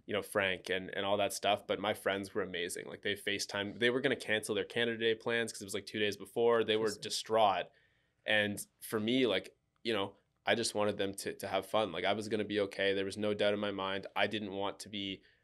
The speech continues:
Speaker 1: someone who brought them all down. And I, I remember they kinda suggested, like, "We're gonna get everyone together." It was, it was covid. So it was also kinda, like,
Speaker 2: Yes.
Speaker 1: n-,
Speaker 2: Yeah.
Speaker 1: frowned upon at this
Speaker 2: <laughs>
Speaker 1: point, but, like, they got, like, forty or fifty, like, as many of our friends as we could that I had some sort of, like,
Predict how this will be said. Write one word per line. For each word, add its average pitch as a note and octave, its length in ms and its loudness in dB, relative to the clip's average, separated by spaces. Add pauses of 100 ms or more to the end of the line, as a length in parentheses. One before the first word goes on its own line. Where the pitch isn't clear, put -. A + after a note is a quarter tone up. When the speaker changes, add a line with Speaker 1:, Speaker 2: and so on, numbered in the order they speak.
(140)
Speaker 1:
someone G#2+ 320 0
who G#2 100 -4
brought G2 280 2
them G2 140 -4
all F#2+ 120 0
down. G2+ 540 0
And G2+ 160 0
I, G2 120 4
I - 100 2
remember G#2 360 0
they G#2 120 2
kinda G2+ 240 -2
suggested, G2+ 520 -2
like, G2 200 -2
"We're G#2+ 120 2
gonna A2 140 2
get G2+ 240 0
everyone G#2+ 440 0
together." G#2+ 380 2
It A2+ 80 0
was, A#2+ 100 -8
it A#2 80 -4
was C3+ 140 -4
covid. G#2 420 2
So - 120 -8
it - 20 -4
was G#2 120 -4
also G#2+ 240 0
kinda, G#2 240 -2
like, G2 120 2
Speaker 2:
Yes. - 220 -10 (320)
Speaker 1:
n-, G#2+ 180 -8
Speaker 2:
Yeah. - 100 -10
Speaker 1:
frowned A2+ 300 6
upon G2 340 4
at G2 100 2
this - 140 6
Speaker 2:
<laughs> - 0 -
Speaker 1:
point, A#2 480 2
but, A#2 140 4
like, G#2+ 220 2 (380)
they A#2 140 8
got, G#2+ 260 8
like, G2+ 140 0
forty G#2+ 460 0
or G2 40 -2
fifty, A2 320 0
like, G#2 160 -4 (640)
as A#2 180 -2
many C3 320 6
of A#2 120 4
our A2+ 120 8
friends G#2+ 320 0
as G2 120 -6
we G#2 100 -6
could G2+ 280 -2
that G2+ 120 2
I G2+ 60 4
had G#2 200 2
some G#2+ 180 -2
sort G#2 180 0
of, F#2+ 100 -4
like, F#2 220 -6